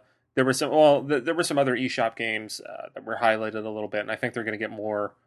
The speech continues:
more play in, like, the Nintendo Minute videos and stuff. Um, a lot of that was covered in this very same episode in an eShop segment that I recorded with Scott. Um,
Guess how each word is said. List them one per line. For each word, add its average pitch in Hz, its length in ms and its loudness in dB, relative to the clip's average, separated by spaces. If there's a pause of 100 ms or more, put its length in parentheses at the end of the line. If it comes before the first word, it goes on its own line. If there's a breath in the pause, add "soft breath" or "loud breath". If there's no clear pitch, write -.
(120)
more 123 200 -2
play 113 380 -2
in, 110 80 -6
like, 104 160 -6
the 107 80 -8
Nintendo 104 520 -8
Minute 107 340 -8
videos 104 420 -4
and 107 120 -12
stuff. 101 380 -4 (420)
Um, 113 180 0
a 110 60 -2
lot 120 180 4
of 113 80 -2
that 104 140 0
was 110 140 -8
covered 110 420 -4
in 104 400 -8 (180)
this 104 160 -8
very 95 300 -4
same 104 240 -8
episode 107 500 -4
in 104 200 -16
an 98 40 -20
eShop 110 400 -6
segment 107 400 -6 (180)
that 95 100 -2
I - 20 -2
recorded 98 400 -8
with - 80 -18
Scott. 113 380 -4 (840)
Um, 95 420 -6